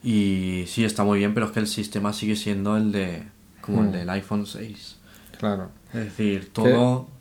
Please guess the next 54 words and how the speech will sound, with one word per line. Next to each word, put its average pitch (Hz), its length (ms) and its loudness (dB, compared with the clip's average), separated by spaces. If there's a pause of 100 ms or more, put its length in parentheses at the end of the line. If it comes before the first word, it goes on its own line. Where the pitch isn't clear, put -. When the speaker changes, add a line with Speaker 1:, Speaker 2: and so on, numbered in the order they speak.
(180)
Speaker 2:
que - 80 2
es 123 80 8
lo 131 100 8
que 131 120 2
comentamos 127 580 4
en 135 60 4
algún 110 320 4
podcast, 110 480 2
que 113 120 2
por 101 220 0
qué 113 160 4
no, 117 260 2 (420)
eh, 117 160 2
ya 113 200 6
que 120 100 4
las 113 180 2
tabletas 120 580 4
cada 107 220 4
vez 110 160 2
son 110 180 4
más 107 160 4
potentes, 113 580 2
¿por 107 200 0
qué 110 100 -2
no 117 180 2
las 113 220 0
separan 113 480 4
un 107 100 4
poco 117 240 4
del 107 220 4
teléfono? 113 560 0 (380)
Que - 120 -2
tengan 117 340 4
más 113 160 0
cosas 123 380 -2
que - 140 0
la 107 100 6
versión 104 300 2
de 107 80 6
teléfono. 104 480 -2 (220)
Speaker 1:
De 113 140 2
todas 117 280 4
formas, 135 260 2
yo 117 100 4
sí 123 140 2
que 117 100 4
he - 20 4
visto 120 280 0
en 92 60 -2
otras 104 260 -2
tabletas 98 360 0
de 92 80 -6
otras 98 180 -4
compañías, 95 840 -4